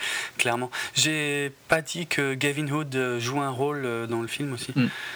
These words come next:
Speaker 1: Donc, le
Speaker 2: Austin,
Speaker 1: réalisateur.
Speaker 2: euh, Austin aussi. Ah ! Il a un
Speaker 1: Qui ça ?
Speaker 2: rôle, ben, le, l'auteur a un rôle, euh, audio.
Speaker 1: Ah, Orson, Orson Scott Card.
Speaker 2: Ouais.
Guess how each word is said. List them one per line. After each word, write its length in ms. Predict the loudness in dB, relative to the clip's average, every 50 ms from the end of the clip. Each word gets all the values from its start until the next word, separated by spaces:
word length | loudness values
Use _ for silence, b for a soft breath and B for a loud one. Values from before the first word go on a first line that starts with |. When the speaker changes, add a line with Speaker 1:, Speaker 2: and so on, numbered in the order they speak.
| B B B 0
Speaker 1:
Donc, 160 | 2 2 2 4
le 20 | 2
Speaker 2:
Austin, 140 | 2 2 2
Speaker 1:
réalisateur. 320 | 2 2 2 2 2 0 0
Speaker 2:
euh, 420 | -2 -2 -4 -4 -4 -4 -2 -2
Austin 300 | 0 0 2 2 2 2 2 -2
aussi. 200 | -4 -6 -8 -6 0
Ah ! 220 | 2 4 4 2 0 -6 -18 -20 -20 -20 -20 -20 -20 -20 -20 -20 -20 -20 -20 -20 -20 -20 -20 -20 -20 -18 -6 0
Il 120 | 4 6 6
a 60 | 6
un 60 | 6
Speaker 1:
Qui 40 | 6 4
ça ? 60 | 4
Speaker 2:
rôle, 160 | 2 2 2
ben, 200 | 4 6 6 8
le, 440 | 8 6 6 6 6 6 4 4 6 6
l'auteur 440 | 8 8 8 8 8 6 6 6 6
a 20 | 4
un 140 | 4 4
rôle, 340 | 2 4 4 6 8 8 8
euh, 160 | 6 6 4 4 2 2 6
audio. 320 | 8 8 8 8 6 2 2 0 2 4 6
Speaker 1:
Ah, 180 | 6 6 4
Orson, 320 | 2 0 -2 -2 -2 -2 -4 -6 -8 -2 0
Orson 260 | 0 0 2 0 0 -2
Scott 220 | -2 -2 -4 -4 2
Card. 180 | 4 4
Speaker 2:
Ouais. 40 | 4